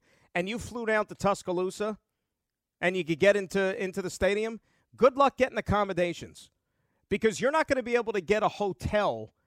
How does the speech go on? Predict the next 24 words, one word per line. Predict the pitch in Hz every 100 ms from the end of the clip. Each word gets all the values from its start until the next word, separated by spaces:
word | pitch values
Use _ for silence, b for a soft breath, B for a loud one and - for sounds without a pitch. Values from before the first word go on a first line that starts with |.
| _ _ _ _ _ -
anywhere | 208 240 247 220 220
closer | - 220 220 - 196
than, | 180 180
let's | 190 -
say, | 190 175 165 160 147 _ _ _ _ _ _ _ _ _
forty-five | - 247 262 262 - 226 214 165
minutes | 196 175 -
outside | 160 156 165 156
of | 147
Tuscaloosa. | 156 147 - 131 120 - 80 _ _ _ -
Like, | 185 -
that's | 233 -
how | 233
jam-packed | 190 - 202 208 - 202 196 -
and | 147 104 104
booked | 196 - _ - _ _
the | 156 165
area | 160 143 135
is | 127 98 - - _ -
for | 165
these | 147 123
games. | 139 110 78 - - _ _ -
And | 196
that's | 262 -